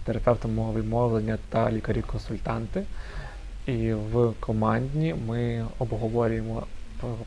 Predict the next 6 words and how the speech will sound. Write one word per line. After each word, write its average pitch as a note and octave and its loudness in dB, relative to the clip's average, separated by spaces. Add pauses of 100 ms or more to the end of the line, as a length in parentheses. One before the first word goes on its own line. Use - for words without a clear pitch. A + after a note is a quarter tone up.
пацієнта, B2+ -2
його A#2 0
проблему C3 2 (800)
та, A#2+ 2 (1900)
та A#2+ 4
прогноз. A#2 2